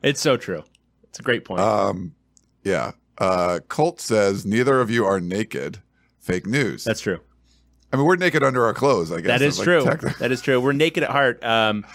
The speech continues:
Speaker 1: we are naked in our opinions, naked in the facts we,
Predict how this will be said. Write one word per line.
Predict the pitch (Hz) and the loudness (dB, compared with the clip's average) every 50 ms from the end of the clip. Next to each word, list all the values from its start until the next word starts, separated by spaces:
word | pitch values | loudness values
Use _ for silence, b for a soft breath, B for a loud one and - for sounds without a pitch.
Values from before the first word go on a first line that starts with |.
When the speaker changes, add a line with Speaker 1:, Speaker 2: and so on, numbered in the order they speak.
| B B B B B B B - | B B B B B B B 0
Speaker 1:
we | 139 151 151 | 2 2 2
are | 139 | 2
naked | 127 127 131 139 147 147 147 143 131 113 | 0 0 0 2 2 2 2 0 0 0
in | 120 123 123 120 | 0 0 0 2
our | 117 113 | 2 2
opinions, | 107 - - - 135 123 120 117 110 101 101 98 - 113 | 2 2 0 -2 -2 0 0 0 0 -2 -2 -4 -4 -2
naked | 110 120 127 131 131 - 123 113 104 | 0 2 2 2 2 2 0 0 0
in | - - 117 107 | -2 -4 -4 -4
the | 101 | -6
facts | - - - 123 113 113 110 - - - | -6 -4 -2 0 0 0 -2 -4 -6 -8
we, | 107 104 101 104 | -6 -4 -4 -4